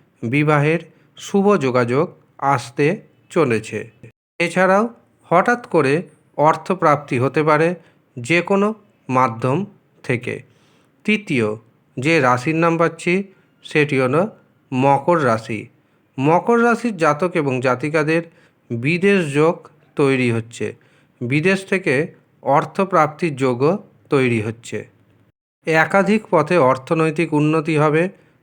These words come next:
তবে পরিবারের সদস্যের কারণে মানসিক দুশ্চিন্তা থাকবে। ভাইয়ের সাথে, বোনের সাথে সুসম্পর্ক বজায় থাকবে।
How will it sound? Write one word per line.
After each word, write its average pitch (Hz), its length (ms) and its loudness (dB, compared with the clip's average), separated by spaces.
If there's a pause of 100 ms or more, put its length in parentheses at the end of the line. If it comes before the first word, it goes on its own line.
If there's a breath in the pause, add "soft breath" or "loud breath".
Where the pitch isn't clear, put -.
(140)
তবে 151 260 4 (480)
পরিবারের 208 560 2 (100)
সদস্যের 151 500 0
কারণে 127 420 2 (520 soft breath)
মানসিক 151 640 2
দুশ্চিন্তা 123 640 -4 (560)
থাকবে। 110 460 -2 (580 soft breath)
ভাইয়ের 151 520 0
সাথে, 196 240 0 (440)
বোনের 143 460 0
সাথে 160 240 0
সুসম্পর্ক 165 720 -2
বজায় 170 400 0
থাকবে। 175 300 0